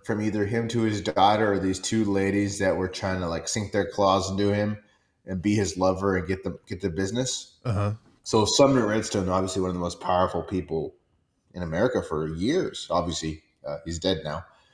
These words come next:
Speaker 1: But he was, um, the guy who ran Viacom, uh, among many promotions. And, uh, all I gotta say is reading this book, it is crazy how the life is like for those people at the very top of the food chain. For all these things, these big companies we talk about,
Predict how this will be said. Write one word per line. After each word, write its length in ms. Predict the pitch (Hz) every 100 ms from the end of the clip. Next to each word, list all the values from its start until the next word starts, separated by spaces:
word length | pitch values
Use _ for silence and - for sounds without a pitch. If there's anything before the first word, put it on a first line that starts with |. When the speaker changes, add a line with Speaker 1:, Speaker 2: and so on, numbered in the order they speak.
| _ _ _
Speaker 1:
But 160 | 98 98
he 180 | 123
was, 300 | 135 131 113
um, 240 | 113 110 110
the 60 |
guy 200 | 101 107
who 120 | 110 101
ran 240 | 92 95
Viacom, 640 | 82 78 82 82 82 80 87 _ _ _ _ _
uh, 260 | - 82 80
among 260 | 85 87 85
many 180 | 82 80
promotions. 840 | - 78 82 - 95 76 - _ _ _ _ _ - - - _
And, 400 | 92 87 85 76
uh, 280 | 85 80 76 85
all 160 | 98
I 80 | 123
gotta 240 | 135 123
say 220 | - 120 101
is 180 | 95
reading 240 | 87 104 120
this 160 | 113
book, 300 | 101 101 92 - - _ _ _ - - _ _ _
it 120 | 120 123
is 180 | 101 -
crazy 560 | - - 107 104 92 92
how 460 | 92 92 92 85 -
the 60 |
life 400 | 90 87 92 95
is 160 | 101 90
like 260 | 87 85 -
for 120 | 92
those 220 | 87 87
people 300 | - 92 90
at 80 | 87
the 60 |
very 240 | 82 90 87
top 240 | 95 87
of 100 | 87
the 80 | 85
food 260 | - 87 80
chain. 240 | 73 78
For 200 | - 95
all 140 | 101
these 180 | 110 110
things, 280 | - 107 104
these 200 | 101 87
big 260 | - 113 110
companies 340 | 107 113 110
we 60 | 110
talk 280 | 117 113
about, 340 | - 123 131